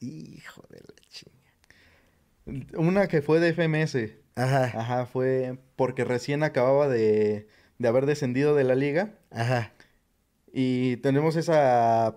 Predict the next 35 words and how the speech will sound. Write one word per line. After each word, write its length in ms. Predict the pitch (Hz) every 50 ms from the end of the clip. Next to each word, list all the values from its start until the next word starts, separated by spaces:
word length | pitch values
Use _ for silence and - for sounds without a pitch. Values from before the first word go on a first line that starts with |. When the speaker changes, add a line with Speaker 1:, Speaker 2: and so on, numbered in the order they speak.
| - _ -
Speaker 2:
noción 340 | 123 127 127 120 - 139 147
de 100 | 156 147
que 120 | 151 127
Stigma 380 | 117 - - 139 135 151 147 143
y 60 | 139
yo, 320 | 135 143 143 147 143 143 -
pues, 500 | - 127 113 110 107 - - - - - - 85 -
no, 140 | - 117 117 110
se 100 | 123 120
nos 140 | 117 113
conoce 180 | 113 123 127 131
como 180 | - 139 123 120
los 160 | 113 117 117
reyes 260 | 117 123 127 143 135
de 60 | 120 117
la 160 | 110 101 -
plaza, 360 | - 123 123 123 117 120 110
¿no? 200 | 107 120 151 160 -
Speaker 1:
Ujú. 380 | - 120 123 120 135 131 117 113
Speaker 2:
De 80 | - 113
que 60 | 107
somos 220 | 113 120 123 123
los 300 | 120 117 110 110 110 110 113
mejores 400 | 117 110 107 - 117 123 120 117
ahí 120 | 113 113
de 100 | 113 120
las, 300 | 117 110 107 104 - - -
de 100 | 110 107
las 160 | 104 104 -
calles. 380 | - 127 131 135 165 175 - - _ _ - - - - - _ _
Y 100 | - 143
llegó 240 | 135 131 131 123 135
un, 480 | 143 147 151 156 156 151 151 151 147 - -
un 220 | 135 139 139 135
vato 420 | 131 131 135 135 131 123 120 117